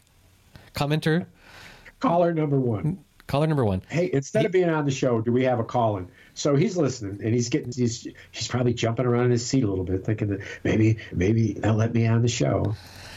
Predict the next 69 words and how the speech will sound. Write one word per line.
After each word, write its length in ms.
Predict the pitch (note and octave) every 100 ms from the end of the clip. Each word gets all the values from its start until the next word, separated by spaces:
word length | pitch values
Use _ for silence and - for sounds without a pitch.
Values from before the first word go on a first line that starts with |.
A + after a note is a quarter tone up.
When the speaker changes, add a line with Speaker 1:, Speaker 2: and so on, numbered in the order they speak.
| - - -
Speaker 1:
Yeah, 140 | D#3
I 40 | D3+
Speaker 2:
But 140 | D#3
Speaker 1:
mean, 240 | A#2+ A#2+ A2 -
Speaker 2:
here's 140 | - F#3
Speaker 1:
with 60 | F3+
the 60 |
Speaker 2:
the 40 | C3+
Speaker 1:
money 100 | E3
Speaker 2:
thing. 60 |
Speaker 1:
we 60 | C#3
Speaker 2:
I 20 |
Speaker 1:
normally 220 | C3+ B2+
Speaker 2:
want 80 | C#3
Speaker 1:
pay 80 | A#2+
Speaker 2:
him 60 | G#2+
to 40 |
Speaker 1:
our, 60 | G#2
Speaker 2:
write 180 | C#3+
us. 120 | A2+ G#2+
Speaker 1:
our 40 |
guests. 380 | G2+ A2 - -
Speaker 2:
I 40 | C3
want 80 | D3
him 40 |
to 40 | C#3+
use 320 | C3 C3 C3
the 100 | B2+
communication 600 | A#2+ B2 B2 B2 A#2 A#2+
tool 220 | A#2+ A2+
that 100 | A#2
he 180 | A2+ A#2 - -
used 260 | G#2+ A#2 A#2
to 80 | A#2
let 120 | G#2+
us 160 | A#2
know 100 | A2
he 100 | A2 B2
was 140 | A#2+
interested. 460 | G2 F2 E2+ - F#2
The, 100 | G2
what 160 | A2 A#2
it, 140 | - - -
how 140 | B2
did 100 | B2
he 80 | A#2+
let 160 | A2
us 140 | G2 F2
know? 100 | E2+ - _ - -
Through 200 | A#2 G2+
what? 220 | F#2+ - - -
Through 160 | - A2
YouTube? 500 | A#2 A#2 B2+ A2+ -
Speaker 1:
Comment. 360 | G#2+ F#2 F#2 - -
He 240 | - - A#2
said, 200 | A2+ G2
Speaker 2:
Okay. 80 | - -
Speaker 1:
"Hey, 100 | C3+
can 60 | A#2
I 20 |
Speaker 2:
Comment. 120 | A#2 A#2+
Speaker 1:
be 80 |
on 60 | A#2+
your 60 | A2
show?" 180 | A2+ A2+
Speaker 2:
And 200 | B2 A#2 _ - - - -
tell 140 | B2+
us 120 | A#2
why. 380 | A2 G2+ E2 C#2+